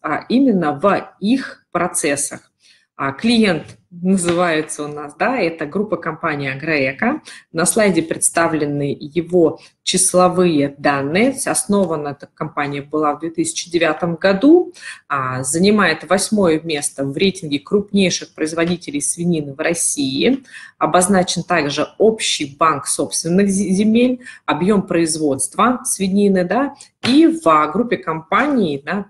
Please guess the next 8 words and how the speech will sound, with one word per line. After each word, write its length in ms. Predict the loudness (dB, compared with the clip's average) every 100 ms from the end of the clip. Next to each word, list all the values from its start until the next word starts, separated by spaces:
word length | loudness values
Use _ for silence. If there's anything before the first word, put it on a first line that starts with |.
| _
четыре 380 | -14 -2 -2 0
тысячи 340 | -2 -4 -4
человек 720 | -8 -4 -4 0 2 0 -4 -18 _
входит 480 | _ -2 0 0 -2
в 160 | 0 0
общую 460 | 2 -2 -2 -6
численность 560 | -4 -6 -4 -4 -6 -4
персонала. 800 | -4 -2 -4 -4 -4 -6 -10